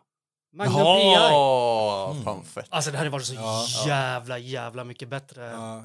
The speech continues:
Speaker 3: jo, det hade
Speaker 1: Men han hade ju skrivit på kontrakt på, eh, Magnum och, eh, sa, och, eh, liksom var dedikerad till det. Och det är jag jävligt tacksam för. För Magnum är fan den bästa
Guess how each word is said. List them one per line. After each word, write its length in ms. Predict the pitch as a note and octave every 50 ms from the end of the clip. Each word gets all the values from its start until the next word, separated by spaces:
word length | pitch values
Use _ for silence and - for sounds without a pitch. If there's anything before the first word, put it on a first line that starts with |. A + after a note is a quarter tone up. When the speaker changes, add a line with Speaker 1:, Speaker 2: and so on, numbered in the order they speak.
| A#2
Speaker 3:
jo, 80 | A#2 A#2
det 80 | A#2 -
hade 120 | - D#3+
Speaker 1:
Men 300 | F#3+ A3+ G3+ F#3 G3 G3+ F#3 -
han 140 | E3 D#3+
hade 140 | F3 F3 E3
ju 100 | E3+ E3
skrivit 260 | D3 - - D3 C#3+ D3
på 60 | -
kontrakt 840 | - C#3 C3+ - - C#3 E3 E3 - - - - - - - - - _ _ -
på, 400 | D#3 D3+ C#3+ C3+ C3+ C#3 C3+ C3 C3 C3 C3 C3+ C#3+ C#3 _ _ _ _ _ -
eh, 180 | C#3+ C#3 C3+ C#3
Magnum 520 | D3 E3 D3+ C3 C#3 D#3 E3 C#3+ C3 B2 _ _ _ _ _ -
och, 380 | D3+ C#3 C#3 _ _ _ -
eh, 720 | D3 C3+ C3+ C3 C3 C3 C3 C3 C3 C3 B2+ C3 C3+ B2+ B2+
sa, 480 | - - - D3 C#3 C#3 C#3 C#3 C#3+
och, 340 | - D3 C3+ C#3 _ _ -
eh, 640 | C#3+ C#3+ C#3 C3+ C3 C3+ C3+ C3+ C3 C3 C3+ B2+ B2 C3+ -
liksom 380 | _ C#3 C3+ - - C#3+ B2+ A#2+
var 200 | C3+ B2+ B2 B2
dedikerad 560 | A#2+ C3+ B2 B2 - - D3+ C#3 C3+ B2+ B2+
till 140 | - C3 C3
det. 120 | B2+ B2 B2 _
Och 80 | - F3
det 60 | G3
är 40 | G#3+
jag 100 | F#3 D#3
jävligt 400 | C#3 D3+ E3 D3 C3 B2+ C3 -
tacksam 380 | - C#3 - - - C#3+ C#3
för. 240 | C3+ - C3 A2+ C3
För 160 | - _ - D#3
Magnum 580 | D#3+ F3 D#3+ D3+ D#3 E3 F3 D#3+ D3+ D#3 D#3+ D3+ _ _ _ _ _ _ _
är 40 | -
fan 180 | - D#3 C#3
den 160 | B2+ A#2+ A2+ G#2+
bästa 640 | C3+ C3 - - - - - C3 B2 A#2+ A#2+